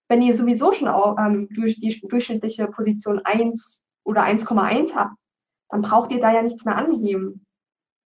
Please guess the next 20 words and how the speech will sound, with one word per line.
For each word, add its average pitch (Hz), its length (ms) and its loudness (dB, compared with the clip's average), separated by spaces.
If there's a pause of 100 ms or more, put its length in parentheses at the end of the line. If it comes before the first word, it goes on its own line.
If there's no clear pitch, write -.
Ihr 226 160 -2
seid 285 220 4
ja 302 40 2
da 214 140 4
schon, 196 340 0
ihr 208 120 -6
performt 269 400 0
da 226 40 0
ja 190 120 -2
schon 190 200 -10
top. - 240 -8 (720)
Wenn 226 140 0
ihr 233 180 4
aber 233 140 0
jetzt 240 280 -2
nur 226 220 0
auf 208 300 0 (420)
Position 208 480 -6
zwei 294 320 0
seid, 214 440 -6